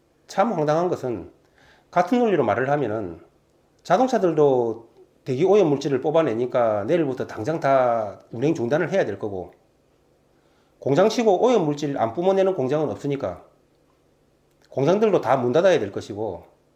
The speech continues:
그렇다면은 이참에 대한민국 자체를 문 닫읍시다.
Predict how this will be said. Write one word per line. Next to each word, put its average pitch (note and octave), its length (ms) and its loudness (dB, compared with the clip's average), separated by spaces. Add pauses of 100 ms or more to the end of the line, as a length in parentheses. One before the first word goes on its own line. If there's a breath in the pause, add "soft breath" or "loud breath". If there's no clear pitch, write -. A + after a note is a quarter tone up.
(520)
그렇다면은 C#3 720 -2 (1040)
이참에 C#3+ 520 -2 (260)
대한민국 G3 400 0
자체를 G#3+ 360 0
문 A#2 140 -2
닫읍시다. A2+ 500 -4